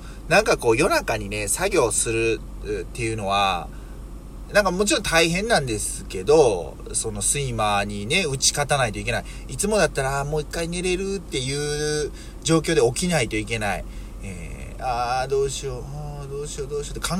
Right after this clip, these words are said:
えとるうちにもう一回二度寝するとかっていうことはね、よくあったんですけど、よくあるんですけども、あの、そんな中でも頑張らないといけないっていう、このなんか、なかなかこう経験することがない、ね、あのー、ことなんで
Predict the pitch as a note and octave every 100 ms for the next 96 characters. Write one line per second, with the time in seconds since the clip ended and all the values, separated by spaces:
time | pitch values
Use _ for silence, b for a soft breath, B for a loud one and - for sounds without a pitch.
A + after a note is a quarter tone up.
0 | G3 G3 F#3 C3 B2 B2+ C3+ - B2+ B2+
1 | B2+ B2 - B2 A2 G2 E2+ G2+ G2 F#2+
2 | G#2 C3+ G#2+ G2+ - A#2 G2 - D#2+ D#2+
3 | - - - C#3 E3 D3 E3+ E3 - D3
4 | F#2 A#2+ C3+ G2 B B B - - G#2
5 | F#2+ F2+ - D#3+ F3+ D#3 C#3 F3 C#3 G#2
6 | B2+ C#3 D3 C#3 G#2+ G2 G#2 C3+ A#2 A#2
7 | - G2+ F#2 F2+ C#3+ D#3 D#3 D3 C3 B2+
8 | A2+ B B B - E3+ A3+ A3 G#3+ G#3+
9 | G#3 G#3 F#3+ - A3+ A3 - G#3 G3+ G3+
10 | G3+ E3 - - - G3+ G3 E3 A2+ A2
11 | B2 D3 F3+ G3+ E3 - - - - G3
12 | - B B B - B2 G#2 G2+ G#2 F#2
13 | F2 D#2 A#1 A1 - D#3 C#3+ A2 E2+ E2+
14 | G#2+ A2 -